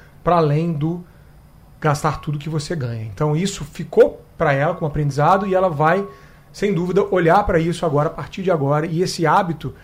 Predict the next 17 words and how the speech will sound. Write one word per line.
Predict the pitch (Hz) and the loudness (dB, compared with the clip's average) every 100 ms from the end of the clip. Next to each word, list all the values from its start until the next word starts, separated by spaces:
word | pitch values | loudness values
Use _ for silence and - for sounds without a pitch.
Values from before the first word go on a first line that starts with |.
| - - | -20 -20
que | - | -4
começa | 170 165 156 | -2 0 -2
pequenininho | - 180 147 156 190 160 | -6 -2 0 2 0 0
vai | 156 160 | 0 0
dando | 139 143 156 160 - - - - | 0 -2 -2 -6 -10 -20 -10 -4
essa | 151 160 | 0 4
autoconfiança | 196 202 214 208 196 160 156 156 | 2 2 -6 -4 -2 -2 -2 -6
pra | 185 | -6
pessoa | 196 - 160 160 170 - - | -6 -6 -2 -2 -2 -8 -12
entender | 185 190 202 190 | -10 -6 -4 -4
que | 202 | -6
ela | 214 | -8
consegue | 247 254 - 180 175 | -10 -12 -8 -8 -8
sim | - 165 180 - - - - | -6 -6 -8 -16 -20 -20 -4
gerar | 151 156 | 2 4
renda | 139 139 135 | 4 2 4
extra | 180 202 - 202 202 | 4 4 2 -2 -2